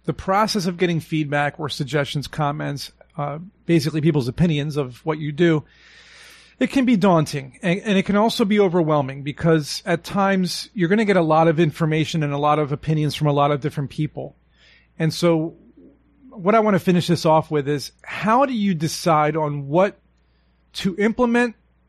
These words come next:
and what to push aside for later? It's very hard to do. And here's what I can say.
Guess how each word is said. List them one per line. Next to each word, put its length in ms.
and 240
what 280
to 520
push 220
aside 480
for 180
later? 400
It's 160
very 300
hard 360
to 60
do. 320
And 120
here's 220
what 100
I 80
can 140
say. 320